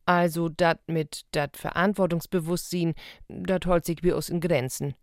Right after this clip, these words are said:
In Fällen könnte Kinder sich, wenn de Kat rumlöppt und maunzt, denn kriegt de mit, de Kat, de will wat. „Mama, ich glöf, de Kat het Hunger.“ Ja, sie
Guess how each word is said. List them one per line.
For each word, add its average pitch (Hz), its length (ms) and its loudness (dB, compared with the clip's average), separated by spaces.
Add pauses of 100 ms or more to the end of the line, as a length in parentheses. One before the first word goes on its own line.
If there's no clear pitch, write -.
(420)
In 294 240 6
Fällen 190 380 2
könnte 240 300 2
Kinder 160 280 2
sich, 156 300 -2 (340)
wenn 185 120 4
de 160 80 2
Kat - 280 -6
rumlöppt 220 420 6
und 107 140 -6
maunzt, 185 440 4
denn 156 140 4
kriegt - 280 -2
de 190 120 6
mit, 226 240 4 (380)
de 120 100 2
Kat, - 340 0 (140)
de 131 120 -2
will 202 180 8
wat. - 240 -6 (560)
„Mama, 262 420 6 (100)
ich 349 180 2
glöf, 330 200 6
de 240 120 0
Kat 220 260 -2
het 254 160 0
Hunger.“ 220 380 8 (500)
Ja, 196 500 4
sie 233 420 2